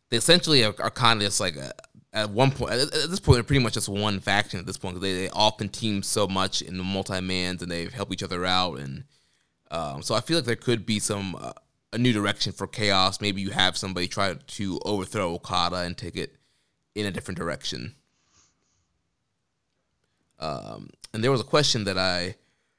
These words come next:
missed earlier from Reddit that came in, um, from Reddit user Kaiju nine one seven.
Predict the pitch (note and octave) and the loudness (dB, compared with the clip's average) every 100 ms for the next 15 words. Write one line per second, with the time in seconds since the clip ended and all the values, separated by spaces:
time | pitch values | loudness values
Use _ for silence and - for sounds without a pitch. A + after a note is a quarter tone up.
0 | _ _ _ _ A2 D3+ D#3 - C3 B2+ | _ _ _ _ 0 6 6 6 4 6
1 | A2+ A2 A2 G#2 G#2 F2 G2 A2 G2+ F#2+ | 6 4 2 4 4 2 -2 -2 -2 0
2 | F#2+ F#2+ G2 - G2+ F2+ F#2 - G#2+ F#2+ | 0 0 -2 -2 0 0 -4 -4 0 0
3 | F2 F2+ G#2+ G2+ G2+ G2+ - A2 A2 G#2+ | 0 2 2 0 -4 -4 2 2 2 0
4 | G2+ G2 G#2 G#2+ G#2 E2+ G2 F#2 F#2 - | 2 4 4 4 0 -2 -2 0 0 0
5 | - C3+ A2 F#2 G2+ | 4 4 4 0 -4